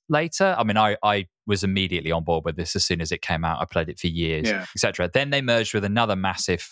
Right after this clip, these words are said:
Speaker 1: video games company called Activision, who had less of a, a stellar reputation, it's fair to say, but big merger, big money, et cetera.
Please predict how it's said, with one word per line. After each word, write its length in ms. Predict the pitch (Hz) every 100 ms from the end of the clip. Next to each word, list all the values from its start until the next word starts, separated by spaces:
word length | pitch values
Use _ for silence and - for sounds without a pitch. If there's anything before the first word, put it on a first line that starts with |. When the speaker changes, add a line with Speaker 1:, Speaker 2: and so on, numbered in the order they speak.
| -
Speaker 1:
video 220 | 90 90
games 260 | 90 87 -
company 360 | 92 85 87
called 220 | - 90 -
Activision, 580 | 101 - 104 113 156 156 101
who 100 | 87
had 180 | 92
less 300 | 92 92 -
of 80 | 85
a, 180 | 82 82 -
a 60 | 95
stellar 600 | - 95 82 80 76 76 82
reputation, 640 | - 87 82 82 - 71
it's 140 | 71 -
fair 160 | 80
to 80 | -
say, 240 | - 82
but 200 | 76 80 - _
big 140 | 85
merger, 320 | 82 82 80 80
big 180 | 80
money, 440 | 82 80 80 80 - -
et 100 | 78
cetera. 520 | - 85 - 80